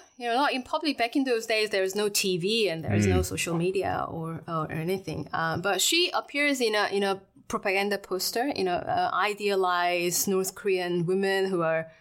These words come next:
Speaker 1: you know, both caring but also strong. You know, she can use guns, for
Speaker 2: Right.
Speaker 1: example. She can be protective of not just her own son, but, but also mother of the nation.
Speaker 2: The country, right. And in fact, that's her biography.
Speaker 1: Mm-hmm.
Speaker 2: The, uh, her,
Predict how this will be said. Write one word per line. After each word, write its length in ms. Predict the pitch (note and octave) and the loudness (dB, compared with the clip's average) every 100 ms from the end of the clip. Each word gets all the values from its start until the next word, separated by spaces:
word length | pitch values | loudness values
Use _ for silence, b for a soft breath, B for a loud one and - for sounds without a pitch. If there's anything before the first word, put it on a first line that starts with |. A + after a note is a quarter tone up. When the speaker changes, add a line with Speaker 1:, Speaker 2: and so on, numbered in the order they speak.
| _ | _
Speaker 1:
you 80 | F3 | -2
know, 100 | E3 | -2
both 340 | F3+ F#3 - | 0 -2 -2
caring 600 | - F3+ F3+ F3 F3+ E3+ - | -4 -2 0 0 -2 -6 -6
but 120 | F#3+ | 0
also 240 | F#3 F#3 F3+ | 0 2 0
strong. 640 | - - G3 F3+ F3+ F3 | 0 0 0 0 0 -2
You 80 | E3 | 0
know, 80 | E3 | 0
she 160 | - | 0
can 180 | - D#3 | -4 -2
use 280 | D#3+ E3 - | 0 0 -2
guns, 580 | - F3+ F#3+ G3 G3 - | -2 -2 0 0 -2 0
for 80 | |
Speaker 2:
Right. 80 | F3 | 2
Speaker 1:
example. 560 | F#3 F3+ F#3 F#3+ F#3 F#3 | 2 2 -2 0 0 2
She 140 | - | -2
can 240 | - E3+ E3 | -2 -2 -2
be 120 | D#3+ | -4
protective 720 | - D#3+ F#3+ - - F3+ E3+ | -8 -6 -6 -6 -6 -6 -4
of 240 | E3 E3 - | -2 -2 0
not 200 | G#3+ - | -2 -2
just 200 | G3 F3 | -4 -4
her 180 | F3 D#3+ | -2 0
own 180 | D#3 D#3 | 0 2
son, 340 | A#3 A3+ F3 | 2 0 -2
but, 260 | E3 D#3 - - | -4 -6 -8 -6
but 120 | F3+ | -2
also 300 | F#3 F#3+ - - | 0 -2 -4 -2
mother 380 | F#3+ F#3+ F#3+ E3+ | 0 0 -2 -4
of 100 | D#3+ | -2
the 60 | F3 | 0
nation. 400 | G#3 G3+ - C#3+ | 2 2 0 -2
Speaker 2:
The 60 | F2+ | 0
country, 300 | G#2+ B2 F#2 | 0 0 0
right. 260 | F2 A2+ - - | 0 0 -4 0
And 140 | A#2 | 2
in 140 | A#2 C3 | 2 2
fact, 280 | C3 G#2 | 0 -2
that's 200 | G#2+ G#2 | -2 -2
her 160 | G#2 A2 | 0 0
biography. 640 | F#2+ G2+ A#2 G#2 G#2 F2 | 2 0 0 -2 0 2
Speaker 1:
Mm-hmm. 240 | D3+ C#4+ D#4 B - | 2 2 -2 B -2
Speaker 2:
The, 260 | G2+ F#2+ - | 0 0 0
uh, 260 | F#2 F2 D2 - | 0 0 -2 -4
her, 100 | G#2 | -2